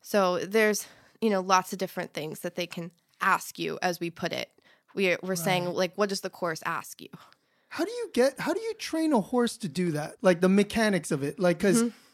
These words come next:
Speaker 2: do you, like, show the horse, "Look at the, there's wa-,
Speaker 1: <laughs>
Speaker 2: there's a jump here, but there's water down
Speaker 1: Mm-hmm.
Speaker 2: here"? Yeah, like, so how do, how do you train a horse to do that?
Speaker 1: In the beginning, I would say you do just that. You know, here's a jump, here's the water. Water's not gonna hurt you. Let's go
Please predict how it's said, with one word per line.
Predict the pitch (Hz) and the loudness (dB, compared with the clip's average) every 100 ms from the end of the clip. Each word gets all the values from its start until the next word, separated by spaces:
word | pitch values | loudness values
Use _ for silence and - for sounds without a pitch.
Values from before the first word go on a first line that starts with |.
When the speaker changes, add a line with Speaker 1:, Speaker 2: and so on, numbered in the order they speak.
| - | -2
Speaker 2:
do | 185 | 2
you, | 185 | 4
like, | 143 151 | 4 0
show | - 180 175 | 0 4 4
the | 190 | 4
horse, | 180 208 208 - | 4 2 0 -2
"Look | 170 180 | 0 2
at | 175 151 | 0 2
the, | 156 - | 0 0
there's | 165 151 147 | -2 -2 4
wa-, | 185 202 208 | 6 6 4
Speaker 1:
<laughs> | - | 0
Speaker 2:
there's | 175 165 | 2 2
a | 143 | 4
jump | 233 233 - | 6 6 8
here, | 247 | 6
but | 196 170 | 8 6
there's | 175 160 | 4 4
water | 190 202 196 | 8 8 8
down | 190 185 | 6 8
Speaker 1:
Mm-hmm. | 180 | 8
Speaker 2:
here"? | 208 185 160 160 - - | 8 10 8 6 0 0
Yeah, | 202 185 | 6 8
like, | 170 165 | 6 4
so | 226 | 4
how | 196 | 4
do, | 349 | 4
how | 208 | 4
do | 262 | 4
you | 262 | 4
train | - 285 | 2 4
a | 214 | 4
horse | 240 214 - | 6 4 4
to | 160 | -4
do | 165 160 | -2 -2
that? | 131 - _ | -2 -10 _
Speaker 1:
In | 269 | 6
the | 294 | 8
beginning, | 269 247 220 285 285 | 6 6 6 6 6
I | 208 | 6
would | 220 | 4
say | - 214 | 2 0
you | 202 | 2
do | 196 202 | 0 2
just | 196 196 - | 0 0 4
that. | 208 196 - - | 6 6 4 -4
You | 202 | 0
know, | 185 214 | 2 2
here's | 208 208 202 | 2 0 0
a | |
jump, | 185 185 240 - | 4 4 4 -2
here's | 208 196 | -6 -4
the | - | -4
water. | 185 180 185 226 247 - | -2 0 0 0 -4 2
Water's | 185 190 196 | 2 4 2
not | 196 185 | -2 -2
gonna | 196 | -2
hurt | 190 208 - | 0 0 0
you. | 262 269 - | 0 0 -2
Let's | 190 | -8
go | - 220 | -4 -4